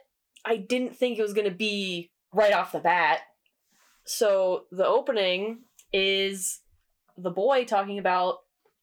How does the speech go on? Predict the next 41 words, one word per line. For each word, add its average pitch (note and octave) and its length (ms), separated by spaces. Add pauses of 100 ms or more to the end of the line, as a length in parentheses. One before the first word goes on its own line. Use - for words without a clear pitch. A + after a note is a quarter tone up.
(440)
the F#3+ 140
day, F3+ 220
I E3+ 60
think G#3+ 180
it G#3+ 40
was G3+ 140
August F#3 400
eighth, G3 380
nineteen A#3 300
forty-five. A#3+ 520 (400)
"This C4+ 120
is D4+ 80
the C4 100
day A3 200
I G3+ 60
died." D#3 380
I - 80
was G3 100
like, G#3+ 220
"Oh, B4 500
we're A#3+ 320
right A3+ 260
off G4+ 180
the G#4+ 80
bat, F#4+ 280
okay." G4+ 200 (800)
And G#3+ 240
it G#3+ 120
shows A#3 320
him B3+ 220
dead C4 360 (200)
in F3 120
a F3 60
train A#3+ 240
station A#3 800 (420)
with E3+ 160
a - 40
bunch F3+ 200
of F#3+ 80
other G3 180
people F#3 720